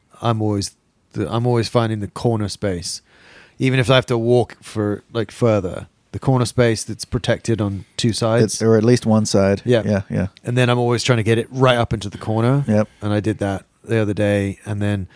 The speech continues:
Speaker 1: forgot when I was pulling away that there was a wall right there, and I
Speaker 2: So
Speaker 1: just
Speaker 2: y-,
Speaker 1: turned, and I went,
Speaker 2: yep.
Speaker 1: and I went, "Oh, fuck."
Speaker 2: I did that at Trader Joe's about six months ago.
Speaker 1: Yeah.
Speaker 2: And I, that's when, remember you helped me clean up the back wheel? That's when I did that.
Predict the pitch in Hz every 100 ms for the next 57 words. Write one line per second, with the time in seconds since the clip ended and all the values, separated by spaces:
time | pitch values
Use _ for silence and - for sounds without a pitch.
0 | - _ - - 101 135 123 - - 117
1 | 110 98 - 113 101 98 101 107 120 104
2 | - 101 95 95 98 107 107 117 113 117
3 | 127 143 147 110 104 98 - 127 117 113
4 | 107 107 123 131 - _ 120 113 107 92
5 | - - - - 127 120 131 123 117 104
6 | 120 110 104 110 110 98 - 82 101 85
7 | - - 107 98 101 101 98 - - -
8 | - _ _ - 104 101 95 117 113 110
9 | 107 110 110 104 113 104 101 - 117 104
10 | 101 107 104 98 104 113 104 104 104 95
11 | 95 92 95